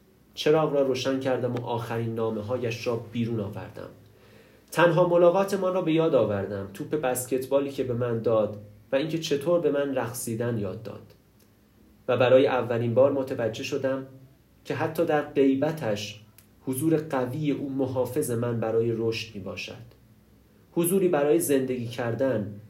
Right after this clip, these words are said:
یا شاید یأس و ناامیدی. به کنار پنجره رفتم و به بیرون نگاه کردم. و به اولین صداهای صبح گوش دادم.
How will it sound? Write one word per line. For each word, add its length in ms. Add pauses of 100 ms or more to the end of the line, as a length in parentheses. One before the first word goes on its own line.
(140)
یا 120
شاید 480
یأس 460
و 60
ناامیدی. 760 (1000)
به 120
کنار 320
پنجره 520
رفتم 460
و 80
به 120
بیرون 340
نگاه 380
کردم. 400 (1040)
و 80
به 80
اولین 560
صداهای 640
صبح 440
گوش 300
دادم. 340